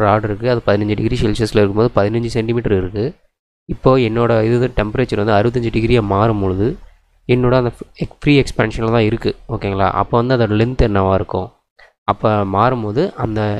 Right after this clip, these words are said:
expansion length மட்டும் தான் கேட்குறாங்க, overall length கிடையாது. ஓகேங்களா? So, இது formula வந்து எல்லாருக்கும் தெரிஞ்சது தான். So, delta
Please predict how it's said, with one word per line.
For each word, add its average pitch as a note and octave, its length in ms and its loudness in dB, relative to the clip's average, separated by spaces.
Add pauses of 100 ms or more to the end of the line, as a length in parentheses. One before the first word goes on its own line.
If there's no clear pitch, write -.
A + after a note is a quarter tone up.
(120)
expansion A#2+ 520 -4
length A#2+ 300 -4
மட்டும் G#2 180 0
தான் G2 140 -2
கேட்குறாங்க, F#2+ 320 -4 (340)
overall A2+ 320 4
length G2 260 -2
கிடையாது. F2+ 320 -12 (200)
ஓகேங்களா? F#2+ 320 -16 (2500)
So, - 120 -8
இது A2 140 -6
formula A#2 340 2
வந்து A2+ 160 2
எல்லாருக்கும் G#2+ 380 0
தெரிஞ்சது A2 380 -4
தான். D#3+ 100 -6 (180)
So, C3 80 -6 (140)
delta A2+ 240 2